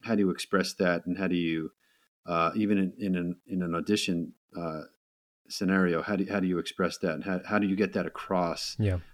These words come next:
Speaker 1: Um, th-, that, that really was the task.
Speaker 2: Yeah, a-, and before we get into the audition process, for listeners at home who, who might not have watched the show or, or might not be familiar with the character,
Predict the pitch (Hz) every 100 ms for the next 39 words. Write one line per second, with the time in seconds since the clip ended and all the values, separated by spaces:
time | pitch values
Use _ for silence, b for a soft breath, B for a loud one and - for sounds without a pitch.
0 | - - 90 85 82 82 78 - - -
1 | - 92 - 98 82 92 90 82 - 82
2 | 85 76 - - - - - 95 - -
3 | 120 139 127 117 117 147 147 117 113 110
4 | 117 98 92 - 95 104 104 110 - 98
5 | 104 95 - 113 107 127 - 107 101 98
6 | 104 95 101 135 127 151 160 131 107 98
7 | 95 98 107 - 101 101 101 107 113 110
8 | - 98 101 107 104 98 101 98 98 98